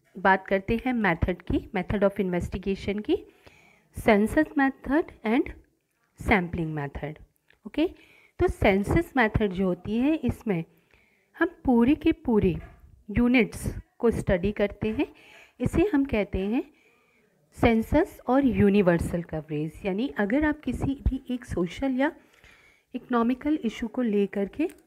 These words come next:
स्टडी कर रहे हैं तो उससे रिलेटेड हर एक फैक्टर के हर एक यूनिट की आप स्टडी करेंगे। तो यहाँ पर यूनिवर्सल कवरेज, कवरेज जब होता है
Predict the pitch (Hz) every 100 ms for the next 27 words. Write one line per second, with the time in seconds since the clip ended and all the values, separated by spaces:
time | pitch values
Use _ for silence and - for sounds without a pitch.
0 | _ _ _ _ _ _ _ _ _ _
1 | _ - - 226 226 359 240 214 196 202
2 | - 294 254 233 - 320 294 262 254 254
3 | 294 269 - 247 262 277 - - 170 -
4 | - 196 196 277 330 - 302 330 - 233
5 | - - 185 185 - - 277 311 202 -
6 | 170 147 143 151 156 160 294 - _ -
7 | - - _ - 277 208 196 208 - 208
8 | - _ _ - 247 277 262 208 202 -
9 | 208 196 170 185 185 170 - 202 185 240
10 | 214 196 175 185 170 180 190 302